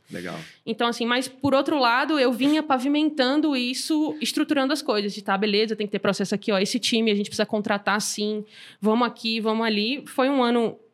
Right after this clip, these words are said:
Speaker 2: muito doido, assim, de muita coisa acontecendo. Mas foi um ano incrível. Eu nunca aprendi tanto. Porque, assim, ó, se no Brasil expandir já é um desafio, porque cada estado tem uma cultura, quando você vai lá pra fora,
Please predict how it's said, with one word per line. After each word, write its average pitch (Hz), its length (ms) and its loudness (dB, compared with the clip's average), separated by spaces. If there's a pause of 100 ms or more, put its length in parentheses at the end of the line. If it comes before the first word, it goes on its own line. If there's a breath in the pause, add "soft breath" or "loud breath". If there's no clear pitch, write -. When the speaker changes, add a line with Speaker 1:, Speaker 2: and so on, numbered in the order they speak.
(360)
Speaker 2:
muito 247 500 0
doido, 202 800 0 (280)
assim, 180 360 -4
de 180 100 -6
muita 226 300 -2
coisa 226 220 -2
acontecendo. 202 800 -4 (840 soft breath)
Mas 226 200 -6
foi 269 120 -2
um 262 140 -2
ano 269 140 0
incrível. 214 880 -2
Eu 202 200 0
nunca 254 520 0 (100)
aprendi 233 420 0
tanto. 190 440 -4
Porque, 240 180 -10
assim, 233 160 -4
ó, 180 100 -2
se - 220 -2
no 320 140 2
Brasil 214 500 2
expandir 185 880 -2
já 202 180 0
é 202 80 0
um 208 100 -2
desafio, 190 380 -4
porque - 140 -8
cada 214 240 -4
estado 202 320 -4
tem 202 120 -6
uma 196 120 -2
cultura, 214 600 -2 (480 soft breath)
quando 262 220 -2
você 285 220 0
vai 220 160 0
lá 214 100 2
pra 208 160 -2
fora, 202 640 -4